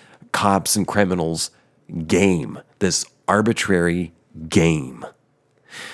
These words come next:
To say, "Keep meth illegal and punishable,"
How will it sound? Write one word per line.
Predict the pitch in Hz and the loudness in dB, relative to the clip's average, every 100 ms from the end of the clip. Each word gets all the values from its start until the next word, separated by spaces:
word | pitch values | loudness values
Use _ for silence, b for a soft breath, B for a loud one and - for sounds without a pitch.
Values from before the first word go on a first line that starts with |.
| B B B B B _ _ _ _ _ _ _ _ _ - | B B B B B _ _ _ _ _ _ _ _ _ -2
To | - | 2
say, | - - 123 120 104 95 78 78 _ _ _ _ - | 4 6 6 6 4 2 -2 -8 _ _ _ _ -2
"Keep | - 131 135 - - _ | 6 8 8 4 -12 _
meth | - 82 87 - - - - - _ _ _ | -10 -2 0 2 0 -6 -12 -18 _ _ _
illegal | - 95 95 92 90 80 65 - - | -4 0 2 2 0 -2 -6 -14 -6
and | 90 85 | -4 -4
punishable," | - 107 92 90 76 60 - | -2 -2 0 -4 -6 -8 -12